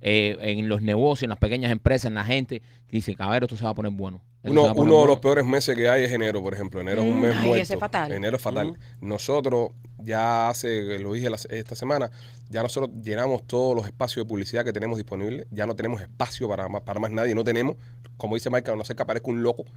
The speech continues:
Speaker 2: que quiera pagar tres veces lo que pagan los demás. Pero los
Speaker 1: Siempre hay un
Speaker 2: espacios,
Speaker 1: espacio para un cliente loco.
Speaker 2: los
Speaker 3: Siempre.
Speaker 2: espacios están llenos completos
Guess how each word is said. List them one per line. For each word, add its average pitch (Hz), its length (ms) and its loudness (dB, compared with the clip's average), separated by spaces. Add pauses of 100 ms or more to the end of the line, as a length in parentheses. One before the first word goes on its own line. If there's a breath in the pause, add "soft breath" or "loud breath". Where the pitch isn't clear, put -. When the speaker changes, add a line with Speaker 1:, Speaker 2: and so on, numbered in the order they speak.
Speaker 2:
que 95 100 -8
quiera 113 160 4
pagar 113 160 2
tres 113 180 -2
veces 120 200 0
lo 110 60 0
que 107 80 -2
pagan 117 180 2
los 113 80 0
demás. 113 180 -2 (420 loud breath)
Pero 113 180 4
los 117 100 4
Speaker 1:
Siempre 147 160 4
hay 147 40 8
un 151 80 10
Speaker 2:
espacios, 147 80 6
Speaker 1:
espacio 147 240 10
para 139 60 4
un 139 60 0
cliente 127 340 2
loco. 104 280 -4
Speaker 2:
los 117 200 2
Speaker 3:
Siempre. 226 100 0 (100)
Speaker 2:
espacios 151 380 4
están 135 400 0
llenos 151 260 4
completos 143 540 2